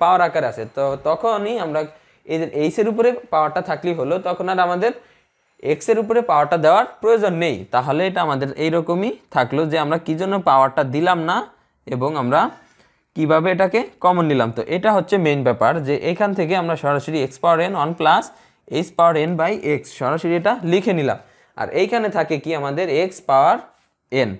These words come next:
এক্স পাওয়ার এন, আর নিচে থাকে আমাদের শুধু এইচ। এখন এটাকে আমরা কি করতে পারি দেখি বাকিটা। এখানে থাকে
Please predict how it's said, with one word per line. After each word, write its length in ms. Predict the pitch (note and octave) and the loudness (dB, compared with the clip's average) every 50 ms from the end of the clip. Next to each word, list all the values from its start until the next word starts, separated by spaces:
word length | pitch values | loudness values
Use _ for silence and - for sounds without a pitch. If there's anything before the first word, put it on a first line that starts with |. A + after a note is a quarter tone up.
| - _ _ _ _ _ _ _ _ _ _ _ _ _ - G3+ B3+ | -14 _ _ _ _ _ _ _ _ _ _ _ _ _ -12 -10 -10
এক্স 160 | - - - - - | -10 -10 -12 -6 -2
পাওয়ার 280 | C3+ B2 A2+ A#2 A#2 A2 - - A#2+ C#3+ | 0 2 4 4 2 0 -2 -2 -2 -2
এন, 100 | F3 A3 B3 B3 - - B2 | -2 -2 -4 -8 -10 -10 -8
আর 60 | B2 B2 C3 | -4 -4 -4
নিচে 180 | C#3+ C#3+ E3+ E3 E3+ | -4 -4 -4 -4 -4
থাকে 160 | D#3+ D3+ E3 D#3+ | -4 -2 -2 -2
আমাদের 220 | D#3 D3+ D#3+ F#3 F#3+ - | -2 -2 -2 -4 -2 -2
শুধু 200 | D3 C3 D3 F#3 B3+ - - - _ _ _ _ G#2 A#2 | -2 -2 -2 -2 -4 -4 -8 -16 _ _ _ _ -4 -4
এইচ। 140 | G#2+ G2 - - - _ _ _ _ _ _ _ _ _ _ - D#4 | -4 -4 -6 -12 -20 _ _ _ _ _ _ _ _ _ _ -8 -6
এখন 160 | - - G#3+ F#3+ F#3 | -2 -2 0 0 0
এটাকে 220 | F3+ F#3+ F#3 E3 E3 C#3 | 0 0 0 0 -2 -2
আমরা 160 | B2+ C3+ D#3+ G3 F#3+ - | -2 -4 -4 -6 -6 -6
কি 80 | F#3+ F3+ D#3+ F3 | -8 -4 -4 -4
করতে 180 | D#3 - C3+ A#2 | -4 -2 -2 -2
পারি 160 | A#2 A2 A2+ A#2+ A2+ A#2 | -2 -2 -2 0 -2 -2
দেখি 160 | G#2+ - C3+ C3 | -2 -2 -2 -2
বাকিটা। 320 | C3+ B2+ C#3 C3 C#3+ D#3 G#3 - - - _ _ _ _ _ _ _ _ _ _ _ _ _ _ _ _ _ _ _ _ _ _ _ _ _ - A#2+ | -2 -2 0 0 0 0 0 -2 -6 -16 _ _ _ _ _ _ _ _ _ _ _ _ _ _ _ _ _ _ _ _ _ _ _ _ _ -4 -2
এখানে 200 | A#2 C3 C#3+ C#3 C#3 | 0 0 0 0 0
থাকে 160 | C3+ B2+ B2+ | -2 -2 -2